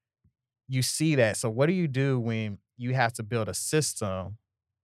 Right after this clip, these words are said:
that can handle all these different types of groups? And we're just now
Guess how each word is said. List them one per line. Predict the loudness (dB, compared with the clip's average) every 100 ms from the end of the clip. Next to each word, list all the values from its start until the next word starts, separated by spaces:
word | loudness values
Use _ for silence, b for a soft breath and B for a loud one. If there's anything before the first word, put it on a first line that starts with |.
| _ _ _
that | 0 0
can | -2
handle | 0 2 0 -2 2
all | 4 4
these | 2
different | -2 -4 -4 -8
types | -8 -8 -10
of | -16 -16
groups? | -14 -16 -12 -12 -4
And | -2 2
we're | 4 4
just | 4 0 0
now | -4 -6 -4 -4 -6